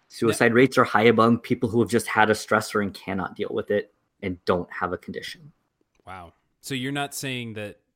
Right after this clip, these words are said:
Speaker 2: you're not saying that, that fifty plus percent is not diagnosed. It's that they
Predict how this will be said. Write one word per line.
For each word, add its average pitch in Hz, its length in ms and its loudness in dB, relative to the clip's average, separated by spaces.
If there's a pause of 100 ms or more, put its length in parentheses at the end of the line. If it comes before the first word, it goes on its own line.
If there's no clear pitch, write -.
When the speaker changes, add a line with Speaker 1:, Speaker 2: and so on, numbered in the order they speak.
(300)
Speaker 2:
you're 127 180 -12
not 131 160 -10
saying 123 180 -10
that, 110 240 -12 (100)
that 117 220 -14
fifty 110 320 -12
plus 107 260 -12
percent 101 500 -14
is 92 360 -14 (320)
not 110 420 -8
diagnosed. 104 920 -10 (100)
It's 120 280 -12
that 101 220 -12
they 101 420 -10